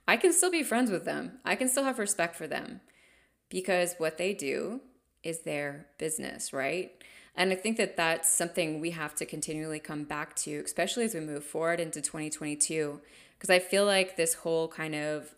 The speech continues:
left, right, yes, no,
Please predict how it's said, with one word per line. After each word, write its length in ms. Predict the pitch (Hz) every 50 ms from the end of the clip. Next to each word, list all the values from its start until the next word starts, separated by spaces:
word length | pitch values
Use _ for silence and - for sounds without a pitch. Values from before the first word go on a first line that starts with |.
| _ -
left, 420 | 156 165 160 156 160 - - -
right, 540 | 165 160 151 147 147 151 151 147 151 147 - -
yes, 480 | - 156 160 151 151 151 - - - -
no, 540 | 151 147 147 147 143 147 147 151 147 147